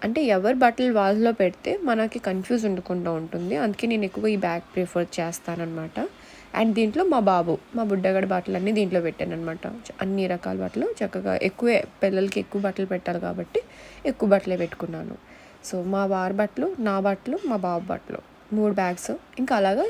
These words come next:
ఇంకోటి చిన్న బ్యాగ్ వచ్చింది. దీంట్లో నేను, ఆ, అన్నీ like షాంపూ, సోపు, క్రీమ్స్ అన్నీ పెట్టుకున్నాను అనమాట. And అలాగే చిన్న చిన్నవి ఉంటాయి కదా ఇలాంటివి, షాంపూ అని, ఆ,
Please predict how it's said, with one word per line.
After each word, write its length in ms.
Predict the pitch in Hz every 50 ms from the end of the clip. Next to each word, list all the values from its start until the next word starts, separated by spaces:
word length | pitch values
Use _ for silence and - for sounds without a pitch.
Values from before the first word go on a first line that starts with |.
| - - -
ఇంకోటి 360 | 220 208 - 254 247 - -
చిన్న 120 | 220 202
బ్యాగ్ 240 | 190 185 170 165 160
వచ్చింది. 400 | 160 160 - - 170 165 - - - - - - - - - - - -
దీంట్లో 460 | 214 254 269 294 339 349 - 277 269
నేను, 360 | 269 240 220 220 240 381 539 539 - -
ఆ, 60 | - 214 202 196 196 196 190 185 180 175 180 180 - - - - - - - -
అన్నీ 340 | 226 233 240 247 240 233 220
like 280 | 214 208 208 202 190
షాంపూ, 600 | 190 - 233 214 208 208 202 185 - 202 208 208
సోపు, 640 | 208 - - 202 196 202 202 196 208 208 208 208 214 - - - - - - - - -
క్రీమ్స్ 460 | 220 226 208 214 196 208 - - 202
అన్నీ 340 | 185 180 175 175 202 208 214
పెట్టుకున్నాను 520 | 208 156 147 - - 180 175 170 175 175
అనమాట. 360 | 175 180 180 180 180 185 - 359 494 508 - - - - 202
And 120 | 202 196 196 196 190 190 185 -
అలాగే 400 | 196 196 196 196 202 214 320 415
చిన్న 340 | 392 - - - - - 247
చిన్నవి 320 | 240 - 262 240 240 247
ఉంటాయి 280 | 240 220 196 - 196 190
కదా 280 | - 180 175 220 285 -
ఇలాంటివి, 540 | - 220 202 190 196 190 185 196 196 254 392 427 - - - - - - -
షాంపూ 520 | - - 233 208 196 196 196 180 202 190 190
అని, 400 | 190 190 190 190 190 196 190 196 - - - - - - - -
ఆ, 240 | 185 185 190 190 185